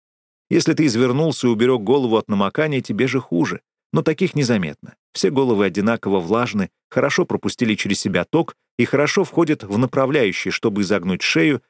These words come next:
и дать дисковой пиле правильно перерезать артерию. Шеи непрерывной чередой проскальзывают по направляющим мимо полотна пилы,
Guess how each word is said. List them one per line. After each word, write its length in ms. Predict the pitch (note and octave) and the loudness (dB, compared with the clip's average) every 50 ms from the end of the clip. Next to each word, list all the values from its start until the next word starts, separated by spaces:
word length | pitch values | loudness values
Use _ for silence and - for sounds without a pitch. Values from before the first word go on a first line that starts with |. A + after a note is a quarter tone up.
| _ _ | _ _
и 60 | - B2 | -2 0
дать 280 | B2+ F3 F3 C#3+ G#2+ | 2 2 0 0 0
дисковой 420 | F#2+ A#2+ C#3 - - - G#2+ G2 F2+ | 0 -2 -2 0 0 0 0 0 0
пиле 280 | - G#2 G2+ B2 D3+ | 0 0 0 2 0
правильно 600 | D3 - - F#2 G2 A#2+ B2 A2+ G#2 G#2+ G#2+ G2 | 0 -2 -2 -2 0 0 0 0 0 0 -2 -2
перерезать 640 | - - G#2+ A2 G2+ F2 F2 F2 E2 F2+ F2+ - - | 0 0 0 0 0 0 0 -2 -2 -4 -6 -8 -8
артерию. 600 | - - F#2 - - - F2 D#2+ D2+ D2+ - - _ _ _ _ _ _ _ _ _ _ | -10 -10 -10 -8 -4 -2 -2 -2 -4 -6 -10 -14 _ _ _ _ _ _ _ _ _ _
Шеи 380 | - - - F#3 E3 D3+ C#3 B2+ | -2 0 2 2 2 2 2 2
непрерывной 600 | A2+ A#2+ A2 - A#2+ B2 C3 D3 C3+ A#2+ A2+ A2 | 2 0 0 2 0 2 2 2 2 2 0 0
чередой 400 | - - A2+ G#2+ G2+ A2+ C3 C#3 | 0 0 0 0 2 2 2 0
проскальзывают 760 | - G#2+ G2+ G2+ - - - A#2+ B2 A#2 F#2+ G#2 G#2 G2+ - | 0 -2 -4 -4 -2 0 0 0 0 0 0 0 0 -2 -2
по 100 | - G#2 | -2 -4
направляющим 720 | F#2 F#2 - - F#2+ F#2+ G2+ A2+ A#2 A2+ - - - G2+ | -4 -2 0 0 0 2 2 2 2 2 0 -2 0 0
мимо 240 | G2 G#2 G#2+ G2+ F#2 | 2 2 2 0 0
полотна 460 | - G2 F#2+ F#2 F#2 - - G2+ F2+ | 0 0 0 0 0 0 -2 -2 -2
пилы, 420 | - - F2+ F2+ A2+ C#3+ E3+ C#3+ | -2 -2 -2 0 2 2 0 -2